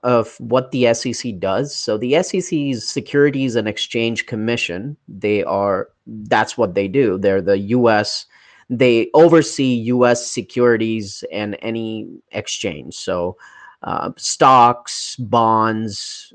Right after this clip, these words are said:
anything fancy that is equity, it all falls under S E C. What S E C's been trying to do lately is they're trying to overreach into crypto. So according to Gary Gensler, who's the s-,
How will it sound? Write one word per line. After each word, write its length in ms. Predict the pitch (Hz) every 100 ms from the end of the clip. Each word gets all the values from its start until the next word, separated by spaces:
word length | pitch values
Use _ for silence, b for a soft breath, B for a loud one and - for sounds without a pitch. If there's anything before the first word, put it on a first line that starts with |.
| _ -
anything 680 | 117 127 123 120 120 110 101
fancy 680 | - 98 98 104 113 104 104
that 220 | 92 92
is 160 | 92 90 - 107
equity, 500 | 110 95 78 113 _ _ - - 104
it 240 | 95 95 -
all 220 | 127 127
falls 320 | - 113 113
under 240 | 107 101 92
S 300 | 107 104 101
E 80 | 104
C. 360 | - 147 - _ B B B B B
What 260 | - 123 -
S 220 | 135 151 180
E 60 |
C's 260 | 156 156 127
been 160 | 120
trying 300 | 113 131 120
to 40 | 110
do 320 | 95 131 202
lately 640 | 151 101 - 101 101 147 147 _ _
is 260 | 127 127 113
they're 120 | 123
trying 320 | 113 160 190
to 120 | 240 254
overreach 840 | 165 165 170 135 143 143 139 - 139
into 280 | 120 117
crypto. 560 | 107 175 185 101 - - _ _
So 220 | - - 127
according 400 | - 139 131 123
to 80 |
Gary 360 | 110 120 117 110
Gensler, 600 | 104 143 151 - 90 104
who's 220 | 120 110
the 60 | 107
s-, 300 | - -